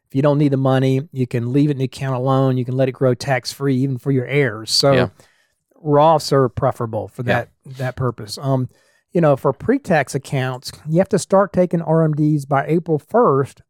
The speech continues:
Speaker 1: of the year after you turn seventy-two.
Speaker 2: Mm-hmm.
Speaker 1: Um, and so the amount of the R M D is based on the I R S tables. It starts at around four percent now, um, <clears throat> that first year.
Speaker 2: Right.
Speaker 1: And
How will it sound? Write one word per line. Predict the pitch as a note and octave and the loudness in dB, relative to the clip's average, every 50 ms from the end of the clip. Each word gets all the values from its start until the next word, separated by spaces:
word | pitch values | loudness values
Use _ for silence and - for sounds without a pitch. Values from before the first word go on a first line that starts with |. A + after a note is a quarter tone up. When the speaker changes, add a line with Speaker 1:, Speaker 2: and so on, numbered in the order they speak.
| _ - | _ -10
Speaker 1:
of | D#3 C#3 C#3 | -8 -6 -2
the | D3 C3+ | -2 -2
year | C3+ C#3 D3+ D#3 E3 D#3+ D3+ - _ - | -2 0 0 2 2 2 0 -2 _ -8
after | - D#3+ G3 G#3+ F#3+ - - C#3+ B2+ B2+ B2+ | -4 -2 -2 -2 -2 -4 -6 -8 -6 -6 -6
you | C3+ B2 C3 C3 | -6 -6 -6 -6
turn | - - D3+ D3 C#3 C3+ C3 | -6 -6 -6 -4 -6 -6 -8
seventy-two. | - - D3 C3+ B2+ B2+ A#2+ A#2+ A#2 A2+ - - E3 B2+ G2 G2 G2 _ - | -8 -6 -6 -6 -4 -6 -6 -8 -10 -10 -8 -8 -8 -8 -8 -12 -20 _ -12
Speaker 2:
Mm-hmm. | F2+ F2+ F2+ F#2+ E2+ D#2+ E2+ _ _ _ _ _ _ - - | -12 -12 -12 -12 -16 -20 -20 _ _ _ _ _ _ -6 -2
Speaker 1:
Um, | D#3 C3+ B2+ B2 B2 B2 B2 A#2+ A#2 G#2 - _ _ _ _ _ _ _ - - _ _ _ - | 0 0 0 0 0 0 -2 -4 -4 -8 -10 _ _ _ _ _ _ _ -20 -20 _ _ _ -4
and | D3 C#3 C3 B2 | -2 -2 -2 -2
so | - - D#3 C#3+ C#3+ C3+ B2+ | 0 2 2 4 4 4 4
the | B2+ C#3 | 2 0
amount | C3 C3+ D3+ F3+ A3 | 0 2 2 2 4
of | G#3 | 4
the | F3 C#3 | 2 2
R | C#3+ D3 | 2 2
M | C#3+ C#3 | 0 0
D | C3 C3+ C3 C3 C3 B2+ C3+ C#3 | 0 0 2 2 2 0 0 -2
is | C#3 C3+ B2+ B2+ | -4 -6 -6 -4
based | B2 C3 C3 C3+ B2 - C#3 | -2 0 0 0 0 -2 -4
on | B2+ B2+ | -4 -4
the | B2 B2 | -4 -6
I | C3 | -4
R | C3 C3 C3 | -2 -2 -2
S | A#2+ - | -2 -4
tables. | - - C#3+ D3+ - - D#3+ D3+ C#3+ C3+ - _ - | -6 -6 -6 -6 -6 -4 -4 -4 -4 -4 -8 _ -10
It | - C#3 - | -10 -10 -8
starts | - - - D#3+ F3 D#3 - D#3+ | -6 0 2 2 2 2 0 -2
at | D3 | 0
around | C3+ C3+ C3+ C3 B2 A#2+ | 0 2 2 0 -2 -6
four | - _ - D3+ D3+ C#3 | -8 _ -2 0 0 0
percent | - D3 - - - C#3+ C#3 C#3+ C#3+ | 0 -4 -6 -6 -6 -6 -6 -6 -6
now, | A#2+ A2+ A2+ A2 A2+ A#2 A#2 A2 - _ _ _ _ _ _ _ _ _ _ - | -12 -18 -18 -16 -16 -14 -16 -16 -18 _ _ _ _ _ _ _ _ _ _ -4
um, | F3+ D3 B2 A#2 A#2+ A#2 A2+ A2+ C3 - - E3+ G3 F#3 D3+ C3 | -2 -2 0 0 0 0 -2 -4 -6 -6 -2 0 2 2 2 2
<clears throat> | |
that | C3 B2+ B2+ - | 0 -2 -2 -2
first | - - C3+ C3 A#2 - - - | -2 0 0 0 0 -2 -2 0
year. | C3+ C3+ B2+ A2+ A2+ A2+ G#2+ G#2+ - | 0 2 2 2 0 -2 -4 -6 -4
Speaker 2:
Right. | - G2 G2+ F#2 - _ _ _ _ | -4 -4 -4 -4 -6 _ _ _ _
Speaker 1:
And | - D#3+ B2+ B2+ B2 B2 B2 A#2+ A#2+ C#3+ | -2 0 2 2 2 2 2 0 -2 -4